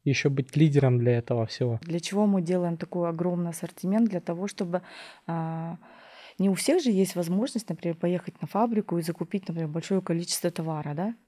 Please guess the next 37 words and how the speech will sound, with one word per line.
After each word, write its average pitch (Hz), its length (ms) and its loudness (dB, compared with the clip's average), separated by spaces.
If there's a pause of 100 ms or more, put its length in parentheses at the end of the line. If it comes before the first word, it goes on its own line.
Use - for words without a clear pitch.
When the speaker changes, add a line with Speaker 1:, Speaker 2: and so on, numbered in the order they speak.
(480)
Speaker 2:
А, 160 140 -2
мы 185 140 6
делаем 185 400 6
возможность, 202 760 2
а, 160 240 -4 (180)
создаем 185 460 4
эту 170 140 -2
платформу 247 640 6
для 170 160 0
того, 190 260 0
чтобы, 165 340 -4 (500)
а, 160 280 -4 (160)
человек 190 480 4
мог 190 280 4
себе 180 300 0
заработать. 165 760 -6 (640)
А, 165 220 0 (100)
и 185 60 4
знаете, 208 560 6
даже 202 280 4
приятно, 214 480 6
когда 175 380 2 (100)
твои 185 220 4
клиенты 220 440 2
приходят 233 500 2
и - 20 -4
говорят 180 460 0 (240)
с - 80 -20
такой - 220 0
благодарностью: 180 640 2
"Спасибо 196 400 0
тебе, 170 280 -4
Адина, 233 300 0
что - 220 -4
ты 202 140 0
есть, 170 400 2
да, 208 220 4